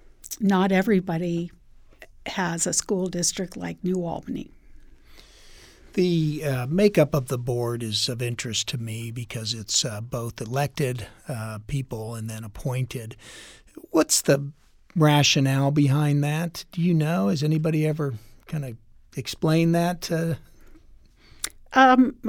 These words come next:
Speaker 1: I'm probably just reporting what I have heard from other people rather than knowing for certain. But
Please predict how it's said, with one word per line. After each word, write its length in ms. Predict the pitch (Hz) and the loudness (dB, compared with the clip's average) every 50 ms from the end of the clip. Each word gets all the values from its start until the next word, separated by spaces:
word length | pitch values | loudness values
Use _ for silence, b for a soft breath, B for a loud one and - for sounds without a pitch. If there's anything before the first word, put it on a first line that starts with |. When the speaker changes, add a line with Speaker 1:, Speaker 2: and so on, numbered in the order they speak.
| 233 - - | -4 0 4
Speaker 1:
I'm 220 | 226 233 226 226 | 4 4 4 4
probably 520 | - - 262 262 - 254 202 - 214 202 | 4 4 2 4 4 0 0 0 0 0
just 300 | 180 - - - - - | 2 2 0 0 0 0
reporting 840 | - 196 202 202 - - - 247 254 254 233 226 208 208 214 208 208 - | 0 0 0 0 0 4 6 6 8 8 8 6 6 6 4 4 2 -2
what 220 | - 214 233 220 208 | -2 2 2 4 4
I 160 | 214 226 226 | 4 4 4
have 180 | 226 226 226 - | 4 2 0 0
heard 300 | - 233 220 220 214 214 | 0 2 2 2 0 -4
from 200 | - 208 196 208 | -2 0 2 2
other 240 | 214 196 220 202 | 4 4 2 2
people 440 | 196 - - 269 247 247 247 226 202 | 2 4 4 4 4 4 4 2 4
rather 380 | 190 226 208 190 202 202 220 208 | 6 6 4 4 4 2 0 2
than 400 | 202 214 196 196 208 202 202 - | 2 2 2 4 4 2 2 4
knowing 460 | - 240 226 226 233 226 220 220 220 | 6 6 6 6 6 4 4 4 2
for 220 | 196 - - 208 185 | -2 -2 -2 -4 -2
certain. 640 | - - - 202 208 - - 180 190 190 190 190 202 | 0 0 0 0 -2 -2 -2 -2 0 2 2 0 -2
But 280 | 202 - 202 196 190 | 0 0 0 0 0